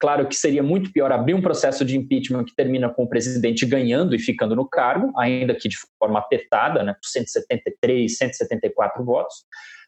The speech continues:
do que perdendo. Mas se ele perde e tem cento e sessenta e oito votos,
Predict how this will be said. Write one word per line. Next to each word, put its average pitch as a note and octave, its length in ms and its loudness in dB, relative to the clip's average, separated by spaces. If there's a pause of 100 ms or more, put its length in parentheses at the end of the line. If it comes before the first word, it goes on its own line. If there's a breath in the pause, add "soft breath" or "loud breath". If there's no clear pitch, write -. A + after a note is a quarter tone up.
(160)
do C3 240 0
que - 120 0
perdendo. G3 400 2
Mas D3 200 0
se - 120 0
ele C#4+ 160 0
perde D3 340 2
e C3 80 -2
tem C#3 160 0
cento E3+ 300 0
e D3+ 40 0
sessenta D#3 480 -2
e A#2 160 2
oito E3 380 0
votos, - 760 -2